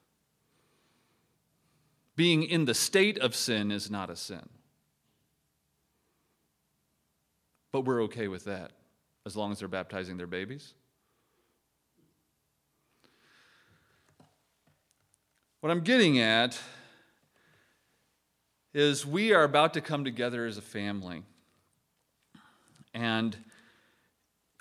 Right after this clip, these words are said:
um, and we have just gone through a time where we have, uh, entered into a denomination, and I know that there were, uh, different feelings one way or the other.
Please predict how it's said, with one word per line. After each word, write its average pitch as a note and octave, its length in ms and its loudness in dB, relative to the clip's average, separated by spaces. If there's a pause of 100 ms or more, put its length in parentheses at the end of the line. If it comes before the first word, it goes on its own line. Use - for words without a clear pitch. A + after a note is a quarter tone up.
um, A2+ 440 2 (480)
and C3 140 -2
we F#3+ 140 2
have F#3 100 6
just D3+ 220 -2
gone D#3+ 260 2
through C3+ 160 -4
a A#2 80 2
time E3 480 2
where A#2 160 0
we A#2+ 140 -4
have, G#2+ 340 0 (460)
uh, G#2+ 360 -2
entered D3+ 300 -6
into C#3+ 320 -2
a A#2+ 60 -2
denomination, A#2 920 -2
and G2 240 -10
I G2+ 120 -8
know A#2+ 280 -2
that A#2 220 -8
there A2+ 200 0
were, G#2 240 -8 (480)
uh, G#2+ 120 -6
different A#2+ 340 0
feelings D3+ 420 2
one C#3 240 -4
way C3 120 0
or A2+ 100 2
the G#2 180 -6
other. A#2 440 0